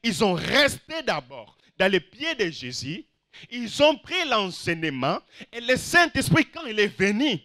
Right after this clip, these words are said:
il a fait comprendre tout ce qu'ils ont lu. Parce qu'attention, il y a une chose que des fois qu'on ne comprend pas. Ce n'est pas mauvais l'enseignement, mais le Saint-Esprit, il ne faut pas le manquer aussi.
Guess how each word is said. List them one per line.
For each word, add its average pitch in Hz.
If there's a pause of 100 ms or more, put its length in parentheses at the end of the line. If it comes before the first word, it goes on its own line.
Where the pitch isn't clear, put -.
(240)
il 247
a 240
fait 320
comprendre 254
tout 349
ce -
qu'ils 185
ont 175
lu. 127 (680)
Parce -
qu'attention, 254 (600)
il -
y 175
a -
une 294
chose 302
que -
des 208
fois 190
qu'on 180
ne 165
comprend 147
pas. 101 (420)
Ce -
n'est 165
pas -
mauvais 196
l'enseignement, 120 (500)
mais 139
le 143
Saint-Esprit, 165
il -
ne -
faut 160
pas 170
le 139
manquer 101
aussi. -